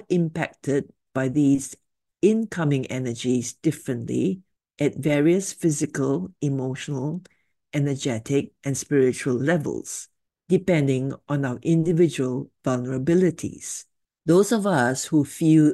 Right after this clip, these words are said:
these energies acutely will be most affected, but please understand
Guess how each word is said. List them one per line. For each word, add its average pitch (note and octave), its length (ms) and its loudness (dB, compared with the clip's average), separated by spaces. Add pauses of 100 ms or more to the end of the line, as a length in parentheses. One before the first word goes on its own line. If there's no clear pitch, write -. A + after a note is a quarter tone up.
(100)
these D#3 380 2
energies C#3+ 600 -4
acutely E3+ 880 0 (360)
will D3+ 120 4
be D3 180 4
most E3 400 2
affected, - 680 -8 (680)
but A#2+ 220 -8
please D#3 300 4
understand C3+ 960 -4